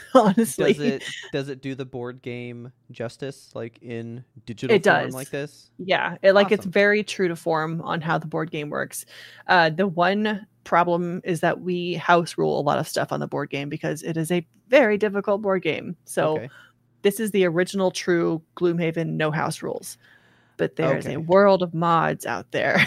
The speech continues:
Speaker 1: <laughs> that everyone has
Speaker 2: Okay.
Speaker 1: made. So utilize the mods. Enjoy yourself some Gloomhaven. I f-, I love this game. I love this game. If you're gonna play any class,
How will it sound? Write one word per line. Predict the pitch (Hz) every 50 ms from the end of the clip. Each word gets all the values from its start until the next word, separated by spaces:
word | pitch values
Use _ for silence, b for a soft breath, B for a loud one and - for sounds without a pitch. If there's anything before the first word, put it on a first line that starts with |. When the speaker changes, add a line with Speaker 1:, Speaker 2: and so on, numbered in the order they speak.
| - -
Speaker 1:
<laughs> | - - - -
that | 302 233 196
everyone | 277 285 180 160 156 185
has | 160 202 185
Speaker 2:
Okay. | -
Speaker 1:
made. | 185 170 160 151 - - -
So | - - - 196 165 156 160 170 B B B B B B B B -
utilize | 175 202 214 220 220 214 214 226 196
the | 202 202
mods. | 196 196 190 190 190 190 190 190 180 185 - - _ _ _ _ _ _
Enjoy | - 190 180 185 175 - 180 180 190
yourself | 175 175 175 - - 180 170 160 160 - - - _
some | - - - 180 185
Gloomhaven. | 170 165 160 160 160 165 160 - - - 143 -
I | - 185
f-, | 190 - - _ _ _ -
I | - 180
love | 175 170 165 165 170 160 _
this | - 160 -
game. | - - - - - - -
I | 170
love | 170 165 160 165 175 180 175 165 160
this | - 165 160 -
game. | - 175 165 147 139 147
If | 151
you're | - 170 175
gonna | 185 180
play | 180 - 185 180 180 185
any | 180 180
class, | - - 185 185 180 185 -